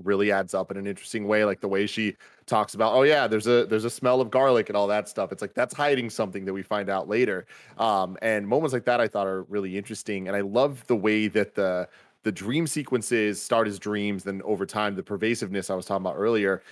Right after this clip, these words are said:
it starts to get more and more in the, the real world, in the present. But I like how in the beginning, it is just through the use of mirrors. The first shot of them walking down the stairs, and you see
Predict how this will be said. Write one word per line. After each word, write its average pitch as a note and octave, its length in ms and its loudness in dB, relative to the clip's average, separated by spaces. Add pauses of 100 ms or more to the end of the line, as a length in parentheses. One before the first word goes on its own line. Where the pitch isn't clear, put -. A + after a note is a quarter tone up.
(100)
it G2+ 100 -2
starts A#2+ 280 0
to G#2+ 260 2 (140)
get A2+ 180 2
more G#2+ 200 2
and G2+ 100 -2
more G2+ 260 2
in G#2 220 -4
the, F2+ 280 -2
the F#2+ 80 -4
real G2+ 280 0
world, F#2 280 0
in F#2 80 -6
the F2 80 -10
present. A2 400 0 (320)
But B2+ 120 6
I A2+ 60 4
like A#2 240 4
how A#2 200 4
in G2+ 60 -2
the F#2+ 60 -4
beginning, A2 560 -2
it A2 120 -4
is G2 160 -6
just - 260 -6
through A#2+ 140 -2
the G2+ 80 -4
use G#2+ 240 -4
of F#2 120 -14
mirrors. F#2+ 440 -4
The G#2 100 -2
first C3+ 300 2
shot A#2 260 2
of F#2 80 -10
them G#2 160 -2
walking G2+ 300 0
down G#2 140 -2
the F#2 80 -8
stairs, G2 500 -2 (320)
and G2+ 320 0
you G2+ 100 -6
see G2 480 -6